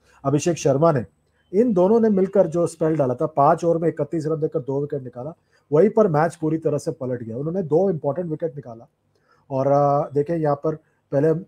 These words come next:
मरुमनी को निकाला अभिषेक शर्मा ने और फिर दुबे ने निकाला मदवेरे को, और उसके बाद जो है पारी, जो दोनों ओपनर्स थे उनको इन दोनों ने निकाला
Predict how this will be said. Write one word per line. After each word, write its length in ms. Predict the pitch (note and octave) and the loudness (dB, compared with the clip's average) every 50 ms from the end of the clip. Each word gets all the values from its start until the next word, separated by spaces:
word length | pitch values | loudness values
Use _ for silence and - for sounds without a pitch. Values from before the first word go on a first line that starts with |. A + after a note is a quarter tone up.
| - | -6
मरुमनी 420 | D3 C#3 C#3+ D3 D3 D3 D3 D#3+ D#3+ | -2 -2 0 0 0 0 -2 -2 -2
को 260 | F#3+ F3 E3+ E3 F3+ - - C3+ | 0 2 2 2 0 -4 -8 -8
निकाला 380 | C3+ C#3+ - D3 C#3+ D3+ D3 | -8 -4 -2 0 0 0 0
अभिषेक 380 | C#3 B2 C#3+ C3+ - D#3+ D#3 - | -2 -2 -4 -6 -6 -8 -10 -8
शर्मा 320 | - D3 C#3 C#3 D#3 D#3 | -6 -6 -6 -4 -4 -6
ने 240 | D3 D3+ D3+ D3+ D#3+ | -6 -4 -6 -6 -6
और 300 | F3+ - - C3 C3 A2 | -8 -8 -8 -8 -8 -6
फिर 160 | - - C#3+ | -4 -6 -6
दुबे 360 | C3 A#2+ A2+ C3 B2+ D3 D3 | -6 -4 -6 -4 0 0 0
ने 100 | D3 D3+ | 0 0
निकाला 460 | C#3+ C#3 B2+ - C#3 C3 C#3 C#3 C#3 C#3+ _ _ _ _ _ _ - | -2 -6 -6 -6 -4 -4 -2 -4 -4 -6 _ _ _ _ _ _ -10
मदवेरे 480 | B2+ C3 B2 A#2 B2+ B2 C3 D3 D#3+ E3+ | -6 -4 -2 0 2 2 2 2 2 2
को, 300 | E3 E3 E3+ G3 - _ _ _ _ - | 4 2 2 2 0 _ _ _ _ -6
और 120 | D3+ D3 D3+ | -4 -4 -4
उसके 200 | D3 - G3 F#3+ | -2 -2 -2 0
बाद 220 | D#3+ F3+ F#3 F#3 | 2 2 2 2
जो 120 | F3+ F#3+ | 2 2
है 100 | E3+ G3 | 2 0
पारी, 360 | G#3 - - C#3 C#3 C#3+ F3 E3 | 0 0 2 2 2 2 0 -2
जो 180 | D3 F#3 F#3+ | -4 -4 -4
दोनों 340 | F#3+ C#3+ F3 G3+ B3+ A#3+ G3 | -2 0 2 4 6 6 6
ओपनर्स 380 | G3 G3 A#3 A#3+ A#3 F3+ - - | 6 4 6 6 6 4 4 -2
थे 60 | G3 | -2
उनको 280 | G3+ G3 F#3+ F#3+ G3+ | -2 -2 0 0 0
इन 80 | G3 F#3+ | 0 0
दोनों 220 | F3 F3 F3+ G3+ | 0 -2 -2 -2
ने 100 | G3+ G3+ | -2 -2
निकाला 300 | F#3 D#3+ - C#3+ C3+ B2+ | -2 -2 -2 -2 -2 -2